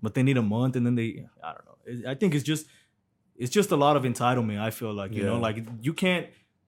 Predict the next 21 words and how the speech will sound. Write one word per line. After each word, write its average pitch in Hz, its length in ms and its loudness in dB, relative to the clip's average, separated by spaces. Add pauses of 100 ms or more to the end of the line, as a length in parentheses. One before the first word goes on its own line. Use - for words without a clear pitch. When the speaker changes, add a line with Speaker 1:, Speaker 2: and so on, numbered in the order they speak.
(380)
Speaker 1:
People 175 260 -2
like 151 180 2
to 120 140 -2
argue, 127 280 0
well, 110 280 -2
oh, 127 160 0
you 117 100 -2
know, 117 120 -2
well, 110 140 -6
back 113 280 -8
in 127 80 -4
the 110 80 -4
days 110 500 -8
they 104 80 -10
didn't 110 240 -4
have 110 220 -8
the 107 80 -6
rights, 107 380 -4
this 110 180 -8
and 104 100 -6
that, 123 240 -8